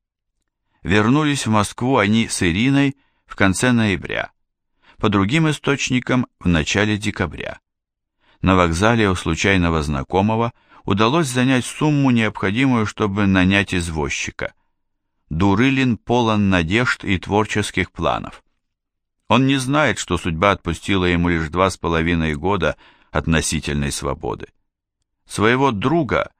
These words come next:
Волю Разовига, застал на волоске. Он умирал в больнице, уже не мог говорить. Говорили только глаза.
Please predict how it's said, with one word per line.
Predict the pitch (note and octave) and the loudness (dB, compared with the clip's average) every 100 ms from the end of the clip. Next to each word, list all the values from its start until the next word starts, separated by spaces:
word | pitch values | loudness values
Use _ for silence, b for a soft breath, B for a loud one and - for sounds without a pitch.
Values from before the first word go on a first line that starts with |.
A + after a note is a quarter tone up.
| _ _ _ | _ _ _
Волю | F#2 A#2 A2 F2 E2+ | 0 2 4 2 2
Разовига, | E2 F2+ F2+ G#2 A#2+ C3 C3 - _ _ _ _ _ | 2 2 2 -2 -2 -2 -4 -4 _ _ _ _ _
застал | D#2 A2+ A2+ - E3 E3+ | 0 0 0 0 0 2
на | D#3 D3 | 2 0
волоске. | C#3 C3+ C3 - - G2+ - _ _ _ _ _ _ _ _ | 0 0 -2 -6 -4 -4 -4 _ _ _ _ _ _ _ _
Он | F#2+ G2 | 0 4
умирал | G2 F#2+ F#2+ A2 G2 | 4 2 2 2 0
в | E2+ | -2
больнице, | F#2 F#2 G2 E2 - C2 - b b b b | 0 0 0 -2 -4 -8 -10 b b b b
уже | - F2 F#2 | -4 2 4
не | F2+ F2+ | 4 4
мог | G2+ G2+ | 4 2
говорить. | E2 F2+ F2+ E2+ C2 - - _ _ _ _ _ - | 2 2 2 0 -2 -10 -20 _ _ _ _ _ 0
Говорили | F2 E2+ E2+ A2+ A2+ G2 - | 4 4 4 2 0 -2 0
только | G2+ G#2 - F#2 | 2 2 0 -2
глаза. | E2 E2 D2+ G1+ | -2 -2 -4 -6